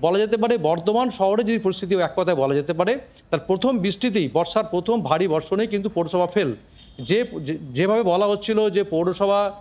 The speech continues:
প্রত্যেকটা ড্রেনেজ ব্যবস্থাকে, এ, নতুনভাবে সু-, তৈরি করেছে, ড্রেন পরিষ্কার করা হয়েছে,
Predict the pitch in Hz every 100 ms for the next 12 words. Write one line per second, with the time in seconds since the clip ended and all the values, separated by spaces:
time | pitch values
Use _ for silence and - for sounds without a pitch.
0 | - - 170 170 208 190 143 170 196 170
1 | 185 185 190 190 190 170 - 147 160 170
2 | 170 190 185 185 180 170 - 180 185 185
3 | 185 185 160 160 190 165 151 220 220 208
4 | 170 135